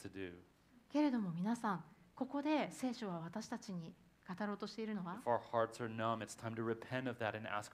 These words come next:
Speaker 1: for a sensitive heart, a new heart of flesh.
Speaker 2: えー、私たちの心がもしそのような偶像礼拝に対して石の心、もう何も感じない鈍い感覚に陥ってしまっているなら、今こそ神様の、神様の御前に悔い改めて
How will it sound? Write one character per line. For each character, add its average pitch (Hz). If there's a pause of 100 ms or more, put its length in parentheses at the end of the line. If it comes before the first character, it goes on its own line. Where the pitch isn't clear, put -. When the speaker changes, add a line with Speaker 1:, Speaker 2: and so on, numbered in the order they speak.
Speaker 1:
for 113
a 104
sensitive 113 (120)
heart, 101
a 113
new 117 (260)
heart 123
of 120 (100)
flesh. - (300)
Speaker 2:
え 208
ー、 196 (380)
私 254
た 262
ち 254
の 214
心 254
が 240
も 262
し 262
そ 214
の 214
よ 214
う -
な -
偶 220
像 262
礼 285
拝 269
に 214
対 233
し 220
て 226
石 196
の 240
心、 262 (220)
も 262
う 262 (160)
何 254
も 302
感 294
じ 294
な 285
い 180 (120)
鈍 233
い 311
感 247
覚 240
に 226
陥 202
っ 294
て 277
し 247
ま 233
っ -
て 233
い 240
る 247
な 240
ら、 233 (240)
今 269
こ 247
そ 208 (160)
神 226
様 196
の、 180
神 226
様 208
の 185
御 185
前 202
に 226
悔 226
い 277
改 302
め 262
て 233